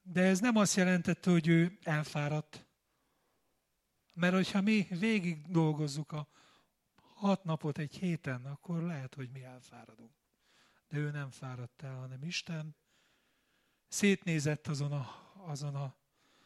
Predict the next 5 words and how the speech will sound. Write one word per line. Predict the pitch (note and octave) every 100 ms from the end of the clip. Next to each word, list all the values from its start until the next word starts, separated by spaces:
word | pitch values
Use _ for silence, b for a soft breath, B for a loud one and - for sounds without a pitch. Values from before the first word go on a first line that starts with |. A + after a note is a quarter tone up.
| b b b b b b -
munkáján, | E3 A#3 A#3 G3 F#3 E3+ E3 E3 E3
és | C#3+
Isten | F3+ D#3+ D3+
elkezdett | C#3+ D3 C#3+ B2+ A#2 -
örülni. | G3+ C3+ C3+ A#2+ A2+ F#2+